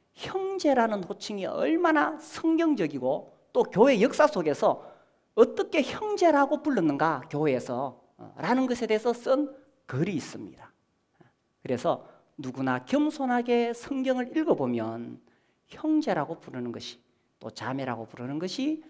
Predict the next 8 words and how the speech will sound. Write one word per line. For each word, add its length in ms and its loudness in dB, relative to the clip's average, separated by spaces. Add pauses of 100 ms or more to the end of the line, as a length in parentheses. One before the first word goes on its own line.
(140)
성경적이요, 840 0 (500)
성경적일 680 2
뿐만 280 2
아니라 460 -4
그것이 460 -6
우리의 340 6
관계를 600 0
매우 680 -6